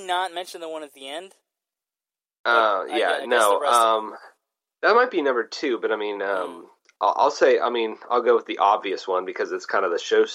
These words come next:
Speaker 2: uh, the showpiece, uh, but that'd be the Toni Collette death
Speaker 1: Yeah.
Speaker 2: with the, um,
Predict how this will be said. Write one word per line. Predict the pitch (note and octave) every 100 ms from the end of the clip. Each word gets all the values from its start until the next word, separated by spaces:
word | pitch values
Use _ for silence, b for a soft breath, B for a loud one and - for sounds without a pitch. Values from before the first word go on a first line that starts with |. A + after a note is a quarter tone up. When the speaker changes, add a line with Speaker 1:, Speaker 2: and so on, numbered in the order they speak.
| -
Speaker 2:
uh, | F#2 F#2 E2
the | E2+
showpiece, | - G#2 - E2+ D#2+ - -
uh, | E2+ E2 C#2+ - b b b _
but | A2
that'd | G#2 G2
be | G2
the | F#2+ F#2+ F2+
Toni | - A2 F#2
Collette | G#2+ G2 -
death | - C2+ - - _ _ b b b _
Speaker 1:
Yeah. | C3+
Speaker 2:
with | - -
the, | E2 C#2+
um, | C2+ C2